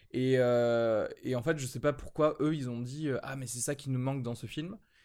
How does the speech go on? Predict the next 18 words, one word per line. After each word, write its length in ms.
Et 80
donc, 160
ça 100
allait 120
être 120
le 100
sauvetage 600
de, 520
de, 340
des 180
films 400
D 160
C 260
qui 100
sont 220
genre 300
dix 240
ans 340